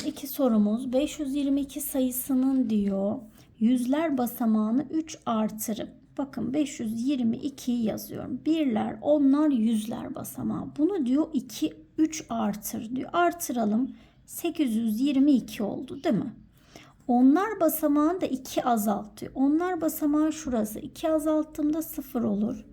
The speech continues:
O zaman sayım sekiz yüz iki oldu, yeni sayım.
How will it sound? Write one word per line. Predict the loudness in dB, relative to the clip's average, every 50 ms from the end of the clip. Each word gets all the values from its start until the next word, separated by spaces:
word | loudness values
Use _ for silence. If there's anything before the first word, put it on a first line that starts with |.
| -20 -20 -20 -20 -20 -20 -20 _ _ -10 -6
O | -2
zaman | 2 4 4 6 6 4
sayım | 2 0 0 0 2 2 2 4 4 4 2 2
sekiz | 0 -4 -4 -2 -2 -2 -2 -2 -2 -2 -2 -2 -2 -2
yüz | -2 0 0 0 2 0 0 0 -2 -6 -6 -6
iki | -6 -6 -6 -6 -4 -2
oldu, | -2 -2 -2 -4 -4 -4 -2 0
yeni | 2 2 2 2 2
sayım. | 0 -4 -8 -12 -14 -14 -16 -18 -20